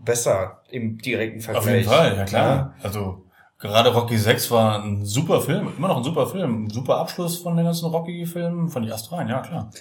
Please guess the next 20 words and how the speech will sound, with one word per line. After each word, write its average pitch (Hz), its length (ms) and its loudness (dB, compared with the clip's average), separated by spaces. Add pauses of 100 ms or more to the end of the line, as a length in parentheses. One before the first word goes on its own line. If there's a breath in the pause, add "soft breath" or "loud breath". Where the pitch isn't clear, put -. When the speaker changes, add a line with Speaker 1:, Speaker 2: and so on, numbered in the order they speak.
(140)
Speaker 1:
Welche 160 220 4
Rolle 170 260 8
fandst 175 280 -4
du 165 80 4
denn 147 160 4
besser 135 280 2
von 104 200 -8
Stallone, 104 520 -6
in 110 140 -4
Rocky 165 460 -2
oder 156 300 0
in 113 140 -4
Rambo, 101 520 -2
wenn 117 120 -2
man's 123 220 -2
mal 123 160 2
so 123 140 0
aufs 117 200 -4
Ganze 120 400 -6
betrachtet? 104 680 -8